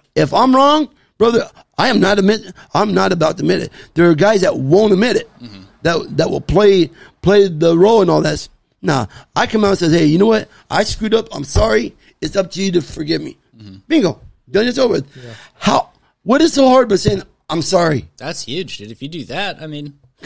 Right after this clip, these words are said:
Speaker 1: <laughs>
Speaker 2: you've done everything. You
Speaker 1: But a
Speaker 2: can
Speaker 1: lot of
Speaker 2: some
Speaker 1: people won't do that,
Speaker 2: work
Speaker 1: though.
Speaker 2: out, though, yeah.
Speaker 1: But, but a lot of people won't say, "I'm sorry."
Speaker 2: Yeah.
Speaker 3: Mm-hmm.
Speaker 1: You know, and, and, and then when a person says, "You're sorry," the other person gets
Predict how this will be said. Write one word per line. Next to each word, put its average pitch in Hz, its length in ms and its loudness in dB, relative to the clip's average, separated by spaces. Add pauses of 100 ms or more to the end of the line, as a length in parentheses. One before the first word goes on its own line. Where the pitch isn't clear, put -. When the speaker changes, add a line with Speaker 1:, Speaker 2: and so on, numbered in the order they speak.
(120)
Speaker 1:
<laughs> - 420 -14
Speaker 2:
you've 143 100 -16
done 113 160 -6
everything. 98 400 -12
You - 80 -10
Speaker 1:
But 202 140 4
a 214 40 2
Speaker 2:
can 214 40 2
Speaker 1:
lot 226 80 2 (100)
of - 40 -10
Speaker 2:
some 277 80 2
Speaker 1:
people 262 140 2
won't 262 140 4
do 330 140 6
that, 349 200 2
Speaker 2:
work 139 200 -2
Speaker 1:
though. 98 60 -14
Speaker 2:
out, 95 160 -20
though, 90 160 -20
yeah. - 100 -18
Speaker 1:
But, 170 280 0
but 147 140 0
a 156 60 4
lot 180 120 2
of 196 60 0
people 240 220 -2
won't 220 200 2
say, 214 120 -2
"I'm 226 120 0
sorry." 277 440 -2 (120)
Speaker 2:
Yeah. 87 180 -20
Speaker 3:
Mm-hmm. 120 260 -16 (260)
Speaker 1:
You 151 100 4
know, 185 140 4
and, 180 320 -2
and, 165 220 -4 (180)
and 165 280 -2 (220)
then 202 480 2
when 190 160 2
a - 20 -4
person 247 260 -4
says, 214 280 -2 (340)
"You're 151 100 0
sorry," 226 560 2 (420)
the 262 120 2
other 277 100 0
person 240 280 -4
gets 226 280 -2